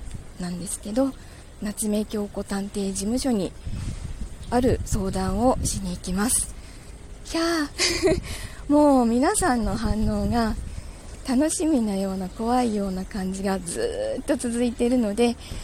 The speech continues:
<laughs> ちょっと感想とか楽しみにしております。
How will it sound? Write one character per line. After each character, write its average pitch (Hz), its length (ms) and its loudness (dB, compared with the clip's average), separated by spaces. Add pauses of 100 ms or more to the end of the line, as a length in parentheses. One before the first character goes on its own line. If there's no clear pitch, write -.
(560)
<laughs> - 1000 -2
ち 277 100 -2
ょ - 40 2
っ - 100 -8
と 185 240 0 (580)
感 220 180 -2
想 220 200 -2
と 220 160 -4
か 208 280 -2 (640)
楽 208 200 -2
し 240 160 0
み 226 120 2
に 196 220 -2 (120)
し - 80 -10
て 226 140 -4
お 208 100 2
り 226 120 2
ま 226 220 2
す。 - 180 -4